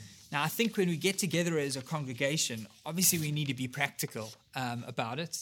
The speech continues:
So I love jazz, and it would be great to just have one long, unending jazz solo, solo as part of our worship. But, uh, uh, for obvious reasons, uh, there's a limit to what we can do. But I think there's a lot of room to expand on our current box.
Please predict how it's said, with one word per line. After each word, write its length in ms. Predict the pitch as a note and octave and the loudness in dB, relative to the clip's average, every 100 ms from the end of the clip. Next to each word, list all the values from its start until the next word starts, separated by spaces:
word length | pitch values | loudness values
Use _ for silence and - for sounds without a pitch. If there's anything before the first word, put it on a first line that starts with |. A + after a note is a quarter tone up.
| - | -6
So 240 | - C3+ | -2 -2
I 160 | C3 F3 | 0 4
love 240 | F3+ D#3+ | 4 4
jazz, 440 | - D#3+ E3 D#3+ - | 6 6 6 6 2
and 100 | C#3 | -2
it 80 | B2+ | -10
would 140 | - | -12
be 80 | C3 | -6
great 280 | E3 D#3+ - | -2 0 -2
to 100 | C3 | -2
just 200 | C#3 D3+ | -2 -2
have 140 | B2+ | -4
one 280 | B2 D3 D3 C#3 | 0 0 0 2
long, 360 | D3 D3 C#3+ - | 2 2 -4 -4
unending 500 | D#3 C#3+ D3+ C#3 B2 | -2 2 0 0 0
jazz 280 | C3+ C#3 C#3 | 0 2 4
solo, 320 | C#3+ C3 C3 | 4 0 -2
solo 340 | - - C#3 A#2+ | 0 0 0 -2
as 100 | A#2 | -4
part 220 | - C3 | -4 -4
of 100 | B2 | -2
our 140 | A#2+ | -2
worship. 380 | A#2+ B2 A2+ A2 - | -2 -4 -4 -8 -10
But, 200 | A2+ - - - - _ _ - | -12 -12 -20 -20 -20 _ _ -6
uh, 60 | |
uh, 600 | A#2+ A#2 A2+ A#2 - A#2 A#2 - _ | -4 -2 -4 -4 -4 -2 -4 -6 _
for 160 | - D3 | -6 -2
obvious 400 | C#3+ D3+ D3+ D3+ | -2 2 0 2
reasons, 380 | D3+ D#3+ C3 A#2+ | 2 2 0 -4
uh, 120 | A#2+ | -4
there's 140 | C#3 C3+ | -2 0
a 60 | |
limit 320 | C3+ D#3 D#3 D#3 | 2 2 2 0
to 100 | B2 | -4
what 240 | B2 - | -4 -4
we 80 | B2 | -8
can 320 | B2 B2+ B2 | -4 -2 2
do. 220 | C3+ A#2+ A2 - - - - - - - - _ | 2 0 -4 -16 -20 -20 -20 -20 -20 -20 -20 _
But 100 | D#3 | -6
I 60 | D3+ | -4
think 240 | - G#3+ | -2 0
there's 160 | G3+ E3 | 2 2
a 60 | |
lot 260 | D#3 D#3 F3+ | 4 4 4
of 220 | D#3 B2+ | 2 2
room 260 | C#3+ C3 A#2+ | 2 2 0
to 120 | - | -4
expand 540 | A#2 - - C3+ B2 A2+ | 0 0 2 2 2 -2
on 100 | A#2 | -6
our 120 | A2 | -8
current 320 | - B2 A#2 | -6 -4 -4
box. 480 | G#2+ F#2+ - - - | -6 -10 -8 -10 -10